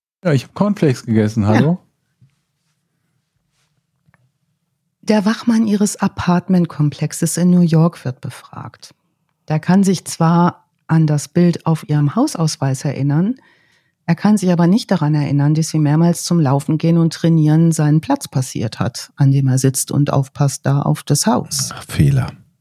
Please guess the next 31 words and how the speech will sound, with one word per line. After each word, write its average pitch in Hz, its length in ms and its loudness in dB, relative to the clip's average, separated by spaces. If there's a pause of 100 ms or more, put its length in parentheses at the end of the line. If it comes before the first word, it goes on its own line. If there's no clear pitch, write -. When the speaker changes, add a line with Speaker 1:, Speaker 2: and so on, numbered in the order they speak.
(480)
Speaker 3:
Fehler. 131 400 -4
Speaker 1:
Hm. 107 140 -4 (1080)
Speaker 2:
Fred 185 320 0
Lebow 202 380 4
hat 160 140 0
Speaker 1:
Hm. - 20 -16
Speaker 2:
jetzt 196 240 -2
Speaker 1:
Fehler 190 140 2 (100)
Speaker 2:
Angst, 214 100 -2
dass, 190 140 0
Speaker 1:
raus. - 260 -12 (240)
Speaker 2:
ja, 156 300 0
Fred - 320 -4
Lebow 202 260 4
hat 185 160 -2
jetzt 196 160 -2
Angst, 190 240 0
dass 190 120 -2
sein 175 140 0
Club 262 240 -4
ins 170 200 -2
Gerede 156 340 0
kommt. 165 300 -4
Der 156 160 0
hakt 160 240 -2
weiter 147 280 0
nach, - 380 -6 (240)
beziehungsweise 156 600 2
der 147 140 0
lässt - 300 -6
nachhaken. 143 800 -6